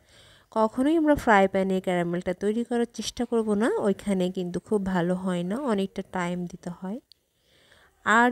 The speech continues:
এরকম একটা এনামেলের পাত্রে আমাদের কিন্তু ক্যারামেলটা খুব সহজেই তৈরি হয়ে যায়। যারা আমার চ্যানেলের নতুন দর্শক বা এখনও সাবস্ক্রাইব করেননি, প্লিজ লাইক দিয়ে ভিডিওটা দেখা শুরু করবেন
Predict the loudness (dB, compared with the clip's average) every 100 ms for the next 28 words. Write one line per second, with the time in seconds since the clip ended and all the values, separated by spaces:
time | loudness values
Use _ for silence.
0 | 2 0 0 0 -6 -4 -4 -4 0 0
1 | 0 -2 0 2 2 4 2 0 -4 -6
2 | -6 -4 0 0 -2 -4 -2 2 2 2
3 | 0 -6 -4 -2 -2 0 2 2 2 0
4 | -6 -8 -10 -2 2 2 4 2 2 0
5 | 0 -2 -2 -4 -8 -14 -14 _ _ _
6 | _ _ -20 -20 -20 _ 4 6 6 2
7 | 0 0 2 0 0 0 0 0 0 -2
8 | -2 0 2 2 2 0 2 2 0 -2
9 | -2 0 0 0 0 0 2 2 2 0
10 | -2 0 0 2 2 2 0 -2 0 0
11 | 0 2 4 4 2 -4 -2 -2 2 2
12 | 2